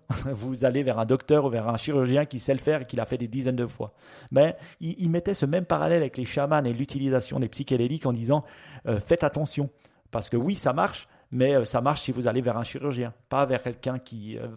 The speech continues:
pas vers un enfant ou un adulte qui sait pas l'utiliser. Et j'aimais bien ce parallèle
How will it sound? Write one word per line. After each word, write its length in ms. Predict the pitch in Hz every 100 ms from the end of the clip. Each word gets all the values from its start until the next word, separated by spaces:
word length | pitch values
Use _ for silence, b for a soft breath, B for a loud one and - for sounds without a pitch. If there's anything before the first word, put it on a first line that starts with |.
| -
pas 140 | 139
vers 160 | 135 123
un 120 | 123
enfant 340 | 131 127 131 131
ou 80 | 117
un 80 | 117
adulte 300 | 117 131 -
qui 120 | 113
sait 100 | 117
pas 120 | 127
l'utiliser. 500 | 117 - - 107 120
Et 40 | 160
j'aimais 220 | 175 180
bien 180 | 170 208
ce 60 | -
parallèle 460 | 156 139 139 143